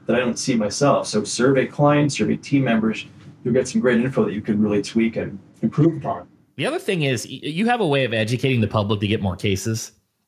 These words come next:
Speaker 2: So y-, you talked about a few of these, and then you have a, a ton of free education, your Truth series. You know, talk to me about your approach to marketing i-, in regards to educating the public.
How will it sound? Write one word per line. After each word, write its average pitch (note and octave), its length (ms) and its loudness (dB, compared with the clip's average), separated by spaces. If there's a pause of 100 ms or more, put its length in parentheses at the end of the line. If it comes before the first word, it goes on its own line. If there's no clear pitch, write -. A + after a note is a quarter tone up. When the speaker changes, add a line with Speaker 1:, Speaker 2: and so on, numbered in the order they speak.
(120)
Speaker 2:
So A#2 300 -2
y-, F2 260 -10
you A#2+ 200 -4
talked D#3+ 280 -4
about C3+ 200 0
a G#2 40 -4
few C3 260 -2
of G#2 80 -4
these, F#2+ 320 -4
and A#2 180 -4
then A#2+ 100 -4
you B2 120 -2
have A#2+ 320 0
a, G#2 220 2
a G2+ 120 -2
ton C3+ 160 0
of B2+ 80 0
free A#2+ 160 -2
education, A2 480 -2
your F2+ 120 -2
Truth C3 360 -2
series. A#2+ 680 0 (280)
You C#3 80 -4
know, B2 60 0
talk F3 280 -2
to F#3 60 -8
me E3 140 -2
about A2+ 440 0
your D3 340 0
approach B2 480 -2
to A#2 120 -2
marketing G#2 640 0
i-, G2 240 -8
in G#2+ 180 0
regards G2+ 420 -2
to E2 80 -6
educating G2 460 -2
the F2+ 80 -2
public. F2 380 -6